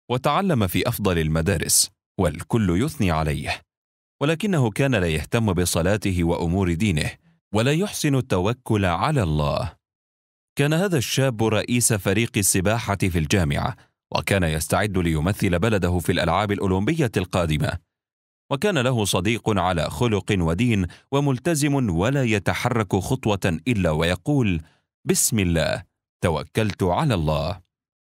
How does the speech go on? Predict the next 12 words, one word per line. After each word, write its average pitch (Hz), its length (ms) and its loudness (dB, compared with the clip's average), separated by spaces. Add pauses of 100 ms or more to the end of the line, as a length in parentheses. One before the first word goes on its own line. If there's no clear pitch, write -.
(120)
وكثيرا 170 400 0
ما 101 160 2
طلب 120 340 0
من 85 160 2
صديقه 95 520 0
السباح 92 600 2
الذهاب 90 540 2
معه 90 480 0
للمسجد 87 580 0 (280)
للصلاة 143 500 0
وقراءة 101 640 0
القرآن، 85 600 -2